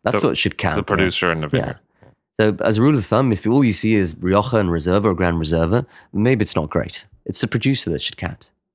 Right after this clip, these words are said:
Speaker 1: 'Cause really, to do a Reserva, you could keep the wine in,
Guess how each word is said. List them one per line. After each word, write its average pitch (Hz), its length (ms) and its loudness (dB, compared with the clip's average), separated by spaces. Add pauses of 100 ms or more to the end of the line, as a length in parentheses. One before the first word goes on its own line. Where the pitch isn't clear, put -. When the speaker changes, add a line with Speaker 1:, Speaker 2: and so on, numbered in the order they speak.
(360)
Speaker 1:
'Cause 104 140 0
really, 156 240 2
to - 120 -4
do 104 100 4
a 87 40 2
Reserva, 95 540 2 (1160)
you 107 180 0
could - 180 -6
keep - 240 -4
the 110 80 2
wine 101 400 2
in, 87 200 -2